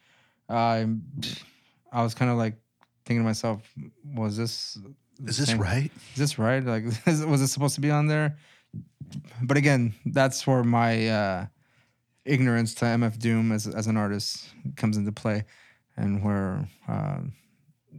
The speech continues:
Speaker 1: I guess a, a deeper exploration would
Speaker 2: Yeah,
Speaker 1: be
Speaker 2: and I'm,
Speaker 1: required.
Speaker 2: and I'm still trying to figure it out because
Speaker 1: Right.
Speaker 2: there's,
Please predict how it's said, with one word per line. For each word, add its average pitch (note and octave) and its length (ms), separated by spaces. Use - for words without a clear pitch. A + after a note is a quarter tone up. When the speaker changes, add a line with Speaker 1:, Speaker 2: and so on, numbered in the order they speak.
Speaker 1:
I A#2+ 80
guess A2+ 240
a, G#2 280
a A#2 80
deeper A2 460
exploration G#2 600
would G2+ 220
Speaker 2:
Yeah, D3 120
Speaker 1:
be - 60
Speaker 2:
and - 80
I'm, - 80
Speaker 1:
required. A2+ 180
Speaker 2:
and D#3 80
I'm E3 80
still C#3+ 140
trying B2+ 180
to G#2 60
figure G2 260
it F2+ 60
out E2+ 240
because G2 240
Speaker 1:
Right. G2 60
Speaker 2:
there's, G#2+ 380